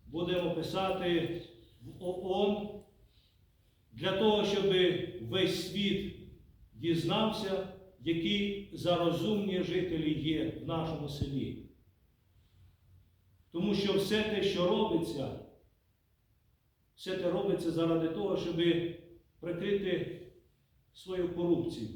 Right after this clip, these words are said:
свої беззаконні дії. І, на жаль, в нинішній стан, стан військовий, проста людина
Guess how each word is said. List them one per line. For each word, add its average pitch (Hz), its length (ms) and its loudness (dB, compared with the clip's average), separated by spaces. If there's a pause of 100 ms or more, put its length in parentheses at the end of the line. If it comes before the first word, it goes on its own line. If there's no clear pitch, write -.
(500)
свої 170 260 0
беззаконні 170 640 0
дії. - 580 -8 (1120)
І, 214 480 0
на 170 180 0
жаль, 220 460 4 (760)
в 156 80 -4
нинішній 208 520 4
стан, 143 640 0 (440)
стан 202 720 -2
військовий, 175 720 0 (840)
проста 196 520 0
людина 196 680 2